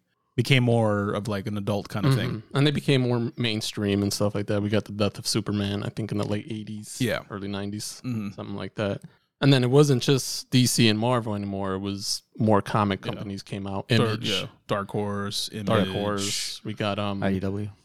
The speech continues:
Speaker 2: I D W.
Speaker 1: Yeah.
Speaker 2: We got, uh, Seth MacFarlane and Jim Lee. They ran Image
Speaker 1: Um,
Speaker 2: Comics.
Speaker 1: Image, yep, yep.
Speaker 2: So I think that was,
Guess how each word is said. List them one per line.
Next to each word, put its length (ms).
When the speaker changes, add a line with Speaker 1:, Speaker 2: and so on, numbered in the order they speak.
Speaker 2:
I 140
D 120
W. 340
Speaker 1:
Yeah. 360
Speaker 2:
We 80
got, 220
uh, 100
Seth 260
MacFarlane 500
and 160
Jim 240
Lee. 280
They 200
ran 720
Image 260
Speaker 1:
Um, 60
Speaker 2:
Comics. 340
Speaker 1:
Image, 300
yep, 200
yep. 120
Speaker 2:
So 120
I 60
think 300
that 100
was, 680